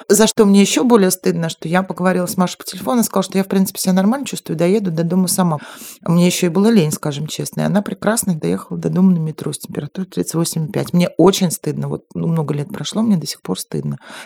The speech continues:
То есть глобально, да, мне стыдно, когда я не доверяла или не поверила своим детям, а они были правы и говорили правду.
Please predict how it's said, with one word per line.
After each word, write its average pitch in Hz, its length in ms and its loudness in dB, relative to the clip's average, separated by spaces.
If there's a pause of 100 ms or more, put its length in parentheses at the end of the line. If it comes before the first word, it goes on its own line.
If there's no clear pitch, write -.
То 196 60 6
есть 180 100 4
глобально, 220 400 6
да, 185 160 6
мне 175 140 2
стыдно, 180 340 0
когда 175 300 -2
я 170 240 2
не 165 120 0
доверяла 160 540 0
или 151 140 -2
не 151 80 -6
поверила 151 480 -2
своим 160 260 -2
детям, 151 360 -2
а 156 60 -2
они 156 140 -2
были 151 220 -4
правы 143 440 -2
и - 20 -10
говорили 143 400 -6
правду. 214 420 -2